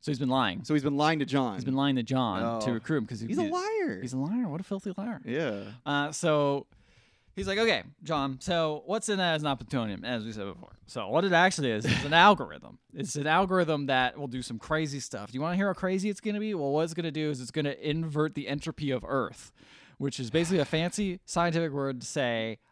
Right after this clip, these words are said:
Speaker 2: The Earth
Speaker 1: uh,
Speaker 2: is gonna spin backwards.
Speaker 1: No, it's just that everything gets <laughs> imploded instantly. <laughs>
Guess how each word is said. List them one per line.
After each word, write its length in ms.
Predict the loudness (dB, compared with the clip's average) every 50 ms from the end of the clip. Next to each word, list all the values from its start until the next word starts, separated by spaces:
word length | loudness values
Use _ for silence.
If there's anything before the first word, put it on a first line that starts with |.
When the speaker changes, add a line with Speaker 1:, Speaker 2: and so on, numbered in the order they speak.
| -2
Speaker 2:
The 120 | 0 2 4
Earth 160 | 6 6 6 4
Speaker 1:
uh, 40 |
Speaker 2:
is 60 | 4 4
gonna 180 | 4 4 2
spin 460 | 2 -2 2 2 4 4 4 0 0
backwards. 680 | 2 2 2 2 2 -2 -4 -10 -12 -12 -14 -16 -10 -6 0
Speaker 1:
No, 380 | 4 6 8 10 10 10 10
it's 320 | 10 8 6 2 -2 -6 -2
just 200 | -2 -2 0 2 6
that 200 | 6 6 6 6
everything 380 | 4 4 4 4 4 4 4 4
gets 180 | 2 2 2 0
<laughs> 20 |
imploded 440 | -2 2 4 6 6 6 4 4 2
instantly. 840 | 0 0 2 2 2 4 6 6 10 12 12 12 12 12 10 10 8
<laughs> 40 | 6